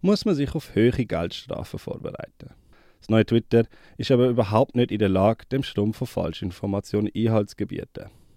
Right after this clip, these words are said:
Und auch wenn der Elon Musk jetzt angekündigt hat, wir werden wieder verstärkt auf die Moderation und Löschung von Inhalt schauen, kommt das mit Verlaub reichlich zu spät. Und ich habe noch am Ende eine Bitte an euch Zuhörenden. Seid bitte vorsichtig auf sozialen Netzwerken. Ich weiss, das hört man oft.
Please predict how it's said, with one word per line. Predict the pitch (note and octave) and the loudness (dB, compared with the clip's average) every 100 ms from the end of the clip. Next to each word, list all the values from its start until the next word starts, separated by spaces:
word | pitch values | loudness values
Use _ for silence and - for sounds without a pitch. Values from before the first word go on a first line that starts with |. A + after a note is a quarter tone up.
| _ | _
Und | - G2 | -6 -2
auch | F2 G#2 | 0 2
wenn | G#2+ | 4
der | G#2 | 2
Elon | G2+ G2 | 2 0
Musk | G2 G2 | 0 -4
jetzt | G2+ - | -6 -4
angekündigt | F#2+ G2+ - G2 | -4 -2 -2 -2
hat, | G2 F#2 - - - - | -2 -4 -6 -20 -20 -4
wir | A2 | 0
werden | G#2+ G#2 | 2 2
wieder | G#2 G2+ | 0 -2
verstärkt | - - - G#2+ G#2+ - | -4 -4 2 4 4 0
auf | G2+ | -10
die | - | -4
Moderation | G#2 G2+ G2+ G#2 G#2+ A2 A2+ | 0 2 4 4 4 2 0
und | F#2+ G2 | -2 0
Löschung | G2+ A2+ - G#2 - - - | 0 0 -2 -6 -8 -20 -8
von | - A#2 | -2 0
Inhalt | A#2+ A2+ A2+ G2+ | 2 2 0 2
schauen, | G#2 G#2 G2+ | 0 0 0
kommt | - G2 | -2 0
das | G2+ G2+ | 0 -2
mit | G#2 - | -4 -4
Verlaub | - F2 - - | -4 -4 -6 -8
reichlich | - C2 - - - | -10 -10 -14 -16 -16
zu | - | -16
spät. | - - - - - - - - - - - - - | -12 -12 -12 -20 -20 -20 -20 -20 -20 -20 -20 -12 -2
Und | A2+ | 0
ich | G#2+ G#2+ | 0 0
habe | G2+ | 0
noch | G2+ | 0
am | F#2 E2+ | -2 -4
Ende | F2+ F#2 | -6 -4
eine | D#2 | -6
Bitte | F2+ G2+ - G2+ | -4 -4 -2 -4
an | |
euch | E2+ F2+ | -2 -4
Zuhörenden. | - F#2+ F#2 E2+ F2 D#2 - _ _ _ - - | -2 -2 0 -2 -6 -10 -14 _ _ _ -20 -20
Seid | - C#3 C3+ | 2 4 4
bitte | C3+ - | 2 0
vorsichtig | - G#2 G2+ G2+ - G2+ | 0 2 2 0 -6 -8
auf | A2+ | -8
sozialen | - G#2 - E2 E2+ | -8 -10 -8 -8 -8
Netzwerken. | - - - G#1 - | -10 -14 -16 -16 -14
Ich | - G2+ | -8 -4
weiss, | F2 F#2+ F2+ - | 0 0 -2 -8
das | - G2 - | -14 -14 -4
hört | G2+ G#2+ | 0 0
man | G2+ | 0
oft. | - G2 - - | -2 -2 -4 -18